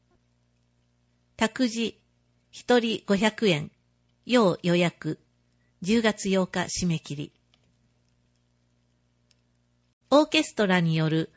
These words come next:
ドリームコンサート。ジブリの思い出がいっぱい。十月十五日日曜日、十四時開演、十三時三十分会場。全席指定。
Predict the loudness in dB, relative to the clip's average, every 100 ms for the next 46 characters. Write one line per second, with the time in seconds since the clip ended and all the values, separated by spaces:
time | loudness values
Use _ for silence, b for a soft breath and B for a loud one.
0 | _ 0 2 2 0 0 0 0 -2 -6
1 | -6 -8 -10 _ _ _ _ _ _ _
2 | -2 2 2 2 0 -2 0 2 4 4
3 | 2 0 -2 -4 -12 _ -6 -6 -8 _
4 | _ _ _ _ _ _ _ _ _ _
5 | _ _ _ _ _ _ _ _ -4 2
6 | 4 2 0 -2 2 4 4 0 -4 -8
7 | -4 -2 -2 0 2 2 0 -8 _ _
8 | _ _ _ -2 2 4 2 0 -2 0
9 | 0 0 -2 -8 _ _ _ _ -4 -2
10 | 2 0 0 -2 0 0 0 -4 -4 -6
11 | -4 -2 -2 -2 -6 -6 -16 _ _ _
12 | _ _ _ _ _ _ _ _ 0 2
13 | 2 -2 -6 -4 -8 -6 -2 -2 -4